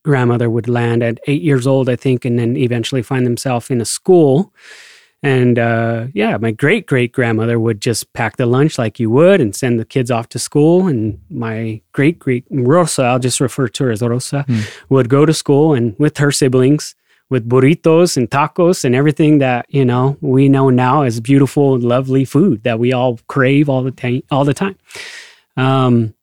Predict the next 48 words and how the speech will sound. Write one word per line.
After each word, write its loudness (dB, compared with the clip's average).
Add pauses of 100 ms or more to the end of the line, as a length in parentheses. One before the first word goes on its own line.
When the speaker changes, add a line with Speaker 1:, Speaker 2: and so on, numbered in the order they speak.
(680)
Speaker 1:
but 0 (680)
not 2
so 2
much 2
for 0
my, -2 (600)
for -2
Rosa. -4 (100)
It -2
was 0
actually -2
kind 0
of, -4
kind 0
of -2
a -2
sad -2
story 0
where 0
they 0
took -8
something -4
beautiful -2
and -2
made -2
fun -2
of -2
her -6
for 0
it -2
in 0
school. -4
A -4
lot -4
of -8
the -6
white -6
kids -4
would -2
just, -8 (680)
uh, 0
make 0
fun 0
of -2
her 2
for -6
bringing 2
bur-, -6